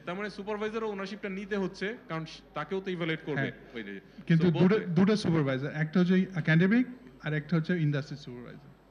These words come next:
Speaker 1: আমি, আমি
Speaker 2: দুটো।
Speaker 1: একাডেমিক তো একাডেমি পার্ট ইয়ে করবে। I am
Speaker 2: হ্যাঁ।
Speaker 1: talking about the industry।
Speaker 2: ইন্ডাস্ট্রি সুপারভাইজার থাকতে হবে।
Speaker 1: ইন্ডাস্ট্রি সুপারভাইজার। কারণ আমি যখন তাকে টাস্ক অ্যাসাইন করছি,
Speaker 2: হুম।
Speaker 1: তাকে তো আমি একজনের সাথে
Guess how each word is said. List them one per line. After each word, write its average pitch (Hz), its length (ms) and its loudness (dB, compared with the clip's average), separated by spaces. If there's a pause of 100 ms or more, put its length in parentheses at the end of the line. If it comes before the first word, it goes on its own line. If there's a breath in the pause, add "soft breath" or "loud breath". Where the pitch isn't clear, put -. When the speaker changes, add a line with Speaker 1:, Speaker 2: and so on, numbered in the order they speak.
(120)
Speaker 1:
আমি, 196 300 -4
আমি 151 180 -4
Speaker 2:
দুটো। 196 120 2
Speaker 1:
একাডেমিক 196 420 -2 (100)
তো 226 320 -8 (360)
একাডেমি 175 320 -2 (100)
পার্ট 156 140 -2 (260)
ইয়ে 113 120 -8
করবে। 90 140 -10
I - 40 -12
am - 60 -8
Speaker 2:
হ্যাঁ। 139 220 -4
Speaker 1:
talking 190 300 -6
about 180 200 -8
the 160 140 -6
industry। 139 380 -6 (160)
Speaker 2:
ইন্ডাস্ট্রি 180 360 6
সুপারভাইজার 160 480 4
থাকতে 147 240 -2
হবে। 117 100 -6 (140)
Speaker 1:
ইন্ডাস্ট্রি 190 400 0
সুপারভাইজার। 110 480 -6 (160)
কারণ 139 240 -6
আমি 165 200 -4
যখন 202 180 -4 (120)
তাকে 165 180 -6 (180)
টাস্ক 202 220 -4
অ্যাসাইন 180 360 -6 (120)
করছি, 165 280 -6 (220)
Speaker 2:
হুম। 143 180 -6
Speaker 1:
তাকে 147 180 -6
তো 180 80 -4
আমি 175 100 -2
একজনের 170 320 -4
সাথে 180 140 -12